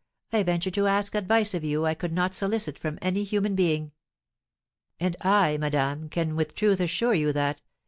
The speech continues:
if the trifling service I have rendered you be deemed worthy of notice, I hold myself a thousand times overpaid by the confidence you have reposed in me. But since you deign to ask my advice, and permit me to speak candidly,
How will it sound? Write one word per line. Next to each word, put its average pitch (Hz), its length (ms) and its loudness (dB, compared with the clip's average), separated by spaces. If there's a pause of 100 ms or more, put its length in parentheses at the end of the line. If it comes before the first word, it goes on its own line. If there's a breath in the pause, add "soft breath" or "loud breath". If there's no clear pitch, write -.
if 196 260 0
the 165 100 0
trifling 175 500 -2
service 185 440 0
I 151 100 0
have 156 200 0
rendered 160 320 0
you 143 140 -2
be 147 160 -2
deemed 160 320 -2
worthy 160 360 2
of 147 80 -2
notice, 156 460 -2 (240)
I 175 140 0
hold 180 260 2
myself 160 480 0
a 156 80 -4
thousand 165 540 0
times 175 300 0
overpaid 180 600 0
by 151 140 0
the 143 100 -2
confidence 156 560 -4
you 151 80 0
have 151 160 -2
reposed 180 440 -2
in 160 120 -2
me. 156 220 -6 (1040)
But 185 200 0 (100)
since 214 300 2
you 196 80 4
deign 175 360 2
to 151 140 0
ask 143 260 2
my 151 140 0
advice, 143 480 -2 (260)
and 170 240 -2
permit 185 340 0
me 160 140 -2
to 160 100 -4
speak 175 360 -2
candidly, 147 560 -2